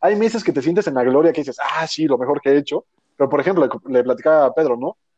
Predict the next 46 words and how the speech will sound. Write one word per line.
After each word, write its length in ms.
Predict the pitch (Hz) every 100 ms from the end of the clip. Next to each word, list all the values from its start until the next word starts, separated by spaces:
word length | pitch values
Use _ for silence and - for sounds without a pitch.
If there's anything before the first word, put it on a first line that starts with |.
| -
Uno 180 | 175 180
de 60 |
los 80 | 151
meses 240 | 165 165 156
más 160 | 160
bajo 260 | 160 165 165
para 220 | 139 135
mí, 240 | 156 170 - _ _ _
que 340 | - 143 135 131
para 160 | 135 127
la 100 | 127
mayoría 220 | 127 151
de 40 | 160
las 60 |
personas 280 | - 156 147
no 60 | 151
es 60 |
así, 280 | 151 - 156 226
es 100 | -
diciembre. 500 | 156 170 262 330 123 _ _ _ -
O 100 | 135
sea, 140 | 147
para 140 | 147
mí 80 | 156
diciembre 340 | 196 170 190 185
las 160 | 123
ventas 240 | 120 151 147
bajan 240 | 156 165
un 80 | 175
poquito 440 | 175 233 220 190 - _ _
y 80 | 165
para 220 | 160 156
todos 300 | 156 190 185
suben 200 | 190 196
las 180 | 175 143
ventas 400 | 170 180 190 -
y 60 | 139
sube 300 | 165 180 175
y 40 |
viene 180 | 139 160
el 80 | 151
aguinaldo 580 | 139 151 170 175 160 139
y 60 |
todo. 340 | - 175 170 - _ _ _ _ _ -
Y 80 |
dices, 300 | 185 165 131